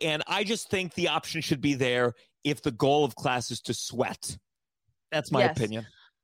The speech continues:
Speaker 2: I, I like that. I like it. I, this is very, a little controversial 'cause definitely I do yoga, not anymore with anybody 'cause, like, uh, I don't know. I can't. I, I,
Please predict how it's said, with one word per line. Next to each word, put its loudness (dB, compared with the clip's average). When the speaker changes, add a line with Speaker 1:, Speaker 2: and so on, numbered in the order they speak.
Speaker 2:
I, 2
I 2
like 0
that. 0
I 4
like 2
it. -2
I, 0
this 0
is -6
very, 6
a -2
little -2
controversial -2
'cause -4
definitely -2
I 2
do -4
yoga, 2
not -2
anymore 0
with 0
anybody 0
'cause, -6
like, -6
uh, -8
I -10
don't -8
know. -4
I -6
can't. -8
I, 2
I, -4